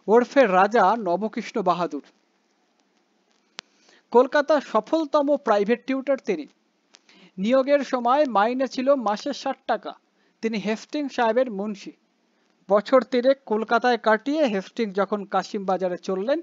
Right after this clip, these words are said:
তখন পার্শ্বচর হিসেবে সঙ্গে নিলেন মুন্সি নবকৃষ্ণকে। নবকৃষ্ণ এরপর আর কখনো কোম্পানির সঙ্গ ছাড়েননি।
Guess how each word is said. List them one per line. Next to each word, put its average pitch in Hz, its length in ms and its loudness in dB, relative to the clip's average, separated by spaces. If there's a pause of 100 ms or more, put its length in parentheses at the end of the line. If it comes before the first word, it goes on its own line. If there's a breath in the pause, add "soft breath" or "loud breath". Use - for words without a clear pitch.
(360 soft breath)
তখন 185 280 -4
পার্শ্বচর 185 640 -2
হিসেবে 196 300 -6
সঙ্গে 175 380 -8
নিলেন 220 240 -6
মুন্সি 165 400 -8
নবকৃষ্ণকে। 151 760 -8 (680 loud breath)
নবকৃষ্ণ 269 720 -2
এরপর 247 500 2
আর 226 180 2
কখনো 226 400 -2
কোম্পানির 196 500 0
সঙ্গ 180 400 -6
ছাড়েননি। 151 400 -8